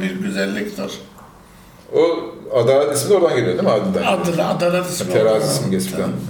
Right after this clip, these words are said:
Speaker 1: Denge.
Speaker 2: Evet. Evet, hiçbir şey tek başına o değildir.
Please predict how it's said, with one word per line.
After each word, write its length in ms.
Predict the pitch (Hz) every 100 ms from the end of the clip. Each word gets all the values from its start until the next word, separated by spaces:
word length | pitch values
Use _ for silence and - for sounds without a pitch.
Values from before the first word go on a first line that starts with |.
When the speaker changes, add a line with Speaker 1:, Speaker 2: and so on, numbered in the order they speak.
| - 87
Speaker 1:
Denge. 440 | 87 85 110 131 - -
Speaker 2:
Evet. 200 | 90 80 80 - - - - - - - - - - - - - - - - - - - - - - -
Evet, 340 | 170 196 120 113
hiçbir 280 | 170 214 196
şey 260 | 165 175 185
tek 220 | 185 185
başına 280 | 135 135 175
o 120 | 139
değildir. 580 | 135 123 92 - -